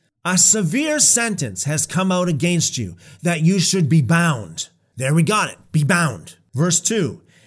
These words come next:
"And you will have neither rest nor mercy, nor the granting of any petitions." In other words, your prayers will not be answered.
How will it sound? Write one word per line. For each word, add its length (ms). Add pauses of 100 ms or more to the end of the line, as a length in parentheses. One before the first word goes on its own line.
"And 240
you 140
will 180
have 340
neither 340
rest 640
nor 400
mercy, 680 (420)
nor 400
the 140
granting 500
of 160
any 240
petitions." 720
In 160
other 180
words, 360
your 180
prayers 540
will 180
not 320
be 180
answered. 460